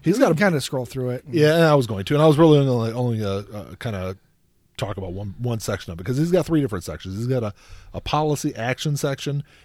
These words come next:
Speaker 1: he's got a political action section, and then he's got civic action. I was only gonna kinda go over the policy stuff. And, and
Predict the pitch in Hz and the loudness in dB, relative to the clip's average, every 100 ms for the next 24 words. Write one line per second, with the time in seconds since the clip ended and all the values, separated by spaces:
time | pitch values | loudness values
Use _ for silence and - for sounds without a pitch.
0 | _ 117 117 104 - 117 131 143 135 123 | _ -4 -2 -2 -4 -2 0 0 -2 -2
1 | 120 - 117 - 107 - 110 101 107 110 | -4 -4 -6 -4 -6 -6 -10 -8 -8 -6
2 | 104 98 - 117 92 78 - - 92 139 | -4 -4 -4 -6 -8 -10 -16 -18 -2 0
3 | 170 165 151 131 123 123 104 110 117 113 | 4 4 4 0 -2 -4 -4 -6 -8 -6
4 | 92 78 87 82 - 80 87 80 - _ | -8 -10 -12 -12 -14 -16 -14 -16 -18 _
5 | _ _ _ - 143 147 156 139 131 | _ _ _ -4 -4 0 0 0 -2